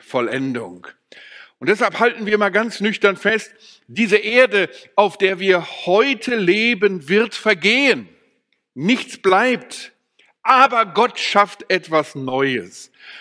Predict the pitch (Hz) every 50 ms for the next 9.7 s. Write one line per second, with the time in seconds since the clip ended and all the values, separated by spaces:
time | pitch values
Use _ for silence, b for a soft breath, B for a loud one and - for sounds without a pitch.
0 | B B B 135 123 147 156 151 165 196 220 196 175 185 151 165 160 143 151 156
1 | 147 139 - _ _ _ _ 110 131 175 190 - - - - 170 165 131 156 175
2 | 175 - - - 151 139 127 160 175 180 156 170 165 156 139 B B B B B
3 | B B _ 165 170 160 147 147 147 143 139 139 131 131 131 131 139 156 175 175
4 | 165 139 127 113 - - 156 160 170 165 156 151 143 127 b b b b b b
5 | b b _ - 151 151 151 - - - 131 135 135 135 131 131 123 117 113 -
6 | _ _ - 113 117 120 123 131 139 139 135 131 117 117 120 127 131 _ _ -
7 | 131 120 104 95 - 87 82 - - - _ _ _ _ _ _ _ _ _ _
8 | _ _ _ _ _ _ - 143 143 - - - 123 107 123 131 135 127 - -
9 | 123 110 - 98 90 - _ - - _ - - _